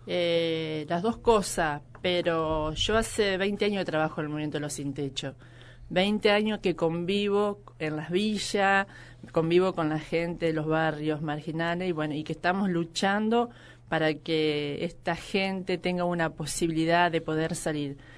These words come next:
Creemos, yo creo y creemos, todo lo que trabajamos en Los Sin Techo,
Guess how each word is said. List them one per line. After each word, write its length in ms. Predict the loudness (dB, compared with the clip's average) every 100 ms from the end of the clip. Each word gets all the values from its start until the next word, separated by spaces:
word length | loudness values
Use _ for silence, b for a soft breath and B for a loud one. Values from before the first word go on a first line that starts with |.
| B 0
Creemos, 680 | 6 8 8 6 2 -10 -12
yo 280 | -4 -2 -2
creo 360 | 0 2 2 0
y 80 | -2
creemos, 560 | 0 2 2 2 0
todo 160 | 0 0
lo 80 | 2
que 100 | -2
trabajamos 840 | -2 -4 -2 2 2 2 -4 -6
en 140 | -6 -6
Los 100 | -6
Sin 140 | -6
Techo, 400 | -6 -4 -4